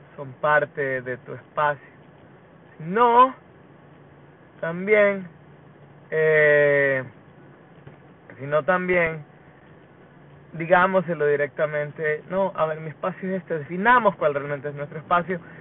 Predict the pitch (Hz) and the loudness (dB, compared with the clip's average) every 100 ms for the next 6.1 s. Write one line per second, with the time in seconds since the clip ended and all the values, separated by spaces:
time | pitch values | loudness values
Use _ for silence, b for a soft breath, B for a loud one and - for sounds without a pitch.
0 | - 185 208 196 190 196 190 190 190 180 | -12 -4 4 6 8 6 6 2 2 0
1 | 175 156 - 147 - 170 170 170 147 160 | 0 -6 -6 -8 0 2 4 2 0 -2
2 | 151 156 160 151 143 147 151 147 165 151 | -2 -4 -6 -8 -8 -10 -10 -6 0 2
3 | 139 139 - - - - - - 143 160 | 2 -2 -12 -18 -18 -20 -20 -8 0 0
4 | 143 - 165 151 147 143 139 135 131 151 | 0 -6 0 4 4 4 2 0 0 0
5 | 147 170 151 147 143 139 160 143 135 123 | -2 -4 -6 -8 -10 -8 0 2 2 2
6 | 117 | -2